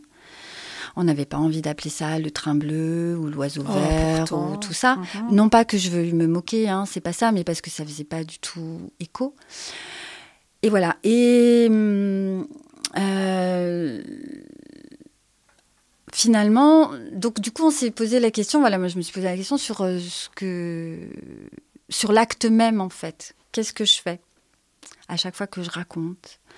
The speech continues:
Speaker 1: euh, même
Speaker 2: Ça,
Speaker 1: si
Speaker 2: c'est
Speaker 1: les
Speaker 2: une bonne
Speaker 1: pro-
Speaker 2: question que les démons auraient pu vous poser.
Speaker 1: Eh ouais, qu'est-ce que je fais à chaque fois que je raconte ? Qu'est-ce que,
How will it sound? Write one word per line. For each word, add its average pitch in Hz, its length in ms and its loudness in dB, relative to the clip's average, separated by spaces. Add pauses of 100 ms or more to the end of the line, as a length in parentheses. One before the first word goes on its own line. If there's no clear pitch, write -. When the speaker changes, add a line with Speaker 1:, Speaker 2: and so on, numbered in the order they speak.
(440)
Speaker 1:
euh, 165 880 -6
même 170 160 -2
Speaker 2:
Ça, 349 60 -2
Speaker 1:
si 359 140 -4
Speaker 2:
c'est 185 60 2
Speaker 1:
les 190 40 4
Speaker 2:
une 196 80 2
bonne - 120 2
Speaker 1:
pro- 202 80 2
Speaker 2:
question 208 380 -4
que - 80 -12
les 190 60 -2
démons 214 280 -2
auraient 208 140 -6
pu - 140 -14
vous 170 80 -14
poser. 254 380 -4
Speaker 1:
Eh - 40 0
ouais, 214 360 2
qu'est-ce 220 200 -4
que 214 100 -4
je 202 80 -2
fais - 120 -4
à 208 60 0
chaque 202 200 -6
fois 196 120 -4
que 208 120 -6
je 208 80 -6
raconte ? 262 520 0
Qu'est-ce - 260 -6
que, 190 400 -2